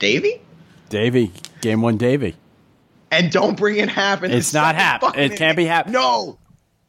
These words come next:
Speaker 1: He
Speaker 2: I
Speaker 1: cannot pitch again. Let's do this.
Speaker 2: No, Happ isn't. I mean, Happ definitely can't pitch.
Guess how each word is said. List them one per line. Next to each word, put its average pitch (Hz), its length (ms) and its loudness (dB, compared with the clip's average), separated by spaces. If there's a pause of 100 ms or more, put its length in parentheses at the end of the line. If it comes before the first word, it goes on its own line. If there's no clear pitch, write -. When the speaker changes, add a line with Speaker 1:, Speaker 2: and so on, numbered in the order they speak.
(320)
Speaker 1:
He 135 80 -4
Speaker 2:
I 151 80 2
Speaker 1:
cannot 220 360 -2
pitch 143 220 -8
again. 110 220 -10
Let's 165 180 -8
do 120 160 -8
this. - 320 -18
Speaker 2:
No, 147 220 -2
Happ 139 360 -2
isn't. 139 460 0 (420)
I 151 100 0
mean, 147 160 2
Happ 156 360 -2
definitely 135 800 0 (240)
can't 131 300 -2
pitch. - 540 -2